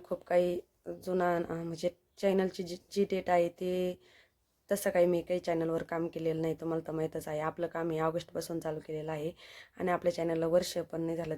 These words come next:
तरी पण भरपूर सपोर्ट भेटलेला आहे. त्यामुळे तुमचा मनपूर्वक सर्वांचाच मी प्रत्येक व्हिडिओत सांगते, मनपूर्वक धन्यवाद. खूप सोपं नसतं, ज्यांचे चॅनल आहे त्यांच्यासाठी खरंच, म्हणजे YouTube होणं, YouTuber होणं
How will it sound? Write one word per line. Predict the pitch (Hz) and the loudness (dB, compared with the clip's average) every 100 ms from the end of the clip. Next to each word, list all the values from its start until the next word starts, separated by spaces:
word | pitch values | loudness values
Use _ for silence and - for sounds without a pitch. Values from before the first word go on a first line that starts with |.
| - | -4
तरी | 170 | -6
पण | - 170 | -4 -4
भरपूर | 165 160 170 170 | -4 -2 0 0
सपोर्ट | - - 175 170 | -4 -2 -2 0
भेटलेला | 160 160 160 160 | -4 -6 -4 -2
आहे. | 160 | -4
त्यामुळे | 160 165 170 | -4 -4 -4
तुमचा | 170 170 170 | -4 -8 -6
मनपूर्वक | 170 170 - 170 170 | -4 -4 -6 -10 -8
सर्वांचाच | - 175 175 170 170 | -4 -2 -2 -2 -4
मी | 170 | -6
प्रत्येक | - 180 - 220 214 | -4 -6 -4 -4 -2
व्हिडिओत | 180 175 | 0 0
सांगते, | - 160 160 175 - - - - - | -2 -8 -6 -6 -8 -16 -18 -16 -6
मनपूर्वक | 185 185 175 175 180 180 | -2 -2 -2 -2 -2 -2
धन्यवाद. | 170 170 170 170 - - - - - - _ _ - | -6 -4 -2 -4 -6 -12 -20 -20 -20 -20 _ _ -16
खूप | - 202 - | -4 -4 -4
सोपं | - 185 - 180 | -4 -4 0 0
नसतं, | 190 185 - 180 | 0 -2 2 2
ज्यांचे | 180 180 180 - 190 | 4 2 0 -2 -2
चॅनल | 170 170 170 | -2 -2 -2
आहे | 165 | -2
त्यांच्यासाठी | 165 170 175 170 160 165 165 - | -2 -2 -2 -2 -6 -6 -6 -2
खरंच, | 185 180 - 285 262 254 _ | 0 0 -4 -14 -16 -18 _
म्हणजे | 180 170 170 170 | -8 -4 -4 -2
YouTube | 180 - 180 | -6 -4 -6
होणं, | 170 175 165 175 - _ | -2 -2 0 -2 -6 _
YouTuber | 170 170 - 180 175 180 | -4 -4 -2 0 4 4
होणं | 175 165 165 | 4 2 -2